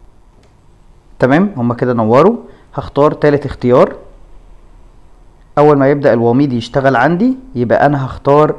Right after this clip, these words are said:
الاختيار اللي في النص اللي هو تلاتين دقيقة. اول ما ينور ويطفي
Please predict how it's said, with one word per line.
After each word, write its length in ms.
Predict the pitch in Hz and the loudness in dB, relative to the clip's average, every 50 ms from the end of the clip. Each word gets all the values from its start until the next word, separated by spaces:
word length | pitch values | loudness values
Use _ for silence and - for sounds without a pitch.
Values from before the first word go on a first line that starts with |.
| - 127 | -8 -8
الاختيار 500 | 120 - - - 123 123 131 135 131 123 | -10 -10 -8 -6 -2 0 0 0 0 0
اللي 140 | 120 113 | -2 -4
في 80 | 110 - | -4 -4
النص 340 | 113 117 143 165 160 - - | -4 -4 -2 -4 -4 -6 -6
اللي 120 | 110 110 113 | -4 -2 -2
هو 220 | 113 120 127 123 | 0 0 -2 -2
تلاتين 440 | 117 - 107 87 92 - 113 110 110 | -2 -4 -6 -6 -6 -6 -6 -6 -4
دقيقة. 260 | 95 85 - - - - - - - - _ _ - - _ _ - - - - - - - _ _ _ _ _ _ _ - - _ _ - - | -6 -6 -8 -10 -14 -20 -20 -20 -20 -20 _ _ -20 -20 _ _ -20 -20 -20 -20 -20 -20 -20 _ _ _ _ _ _ _ -20 -20 _ _ -4 0
اول 320 | 139 151 156 151 147 131 117 | 0 2 2 2 2 2 0
ما 120 | 117 117 | 0 0
ينور 340 | 117 120 131 143 143 139 123 | 0 0 2 2 2 2 2
ويطفي 420 | 120 131 156 - - - 285 339 | 2 0 -2 -4 -2 -2 -2 -2